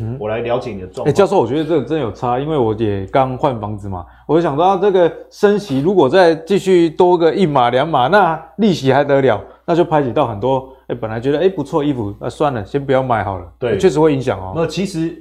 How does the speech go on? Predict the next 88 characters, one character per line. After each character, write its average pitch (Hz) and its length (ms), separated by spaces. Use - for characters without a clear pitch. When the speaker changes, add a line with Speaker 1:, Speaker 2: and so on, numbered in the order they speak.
Speaker 2:
其 165 180
实 156 360
说 175 240
真 160 200
的 143 100
啦， 107 300
呃， 110 320
像 170 180
我 123 80
那 151 120
一 147 40
天， 151 300
呃， 110 300
看 135 240
着 127 100
我 104 120
的 104 120
那 131 120
个 113 100
衣 131 160
柜， 143 240
我 117 120
突 151 140
然 117 180
发 127 160
现 127 180
说， 117 300
衣 165 120
服 123 140
怎 101 100
么 95 60
那 117 80
么 117 80
多 95 280
啊？ 143 560
Speaker 1:
<laughs> - 40
Speaker 2:
然 117 100
后， 160 200
Speaker 1:
衣 170 40
服 135 140
那 156 80
么 151 60
多。 - 100
Speaker 2:
然 123 100
后 175 80
又 190 80
发 160 200
现 165 120
另 156 80
外 147 120
一 - 20
件 135 140
事， 120 220
看 131 220
怎 101 80
么 98 80
都 127 80
长 110 200
得 92 60
差 110 140
不 101 80
多 - 140
啊。 180 360
Speaker 1:
<laughs> 175 140
Speaker 2:
然 156 140
后 - 220
你 170 80
本 151 120
来 131 120
有 123 60
个 131 60
念 170 240
头 110 160
想 110 140
要 127 60
去 170 100
买 113 220
一 113 40
个 110 60
不 190 240
一 131 80
样 139 180
的 107 80
花 120 200
色 131 180
的 101 80
时 101 100
候， 104 200